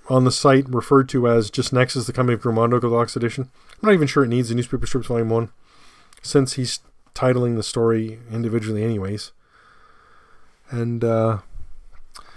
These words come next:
this book was a disappointment. I'm gonna, I mean, I might as well, I might as well just start with that. Uh, I love Steve Rude. I love his art. Um, and that's, you know, I think as he's evolving as an artist, maybe his style's changing slightly. And I, you know,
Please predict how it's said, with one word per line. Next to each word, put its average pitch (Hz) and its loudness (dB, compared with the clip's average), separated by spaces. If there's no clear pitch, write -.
this 196 4
book - 2
was 143 6
a 135 2
disappointment. 110 -2
I'm 120 -6
gonna, 117 0
I 123 -4
mean, 127 2
I 123 2
might 127 4
as 123 2
well, 120 -4
I 120 -6
might 127 0
as 120 0
well 117 -2
just 113 -8
start 104 -4
with 98 -6
that. 90 -10
Uh, 110 -4
I 120 0
love 135 4
Steve 127 0
Rude. 123 6
I 113 2
love 113 0
his 110 -4
art. 110 -4
Um, 107 -10
and 123 -2
that's, 139 -2
you 139 2
know, 143 4
I 139 4
think - -2
as 120 -2
he's 139 0
evolving 123 4
as 113 0
an 117 -4
artist, 107 -4
maybe 104 -6
his 104 -6
style's 117 -2
changing 107 -6
slightly. 120 -4
And 110 -8
I, 110 -6
you 139 -8
know, 123 -4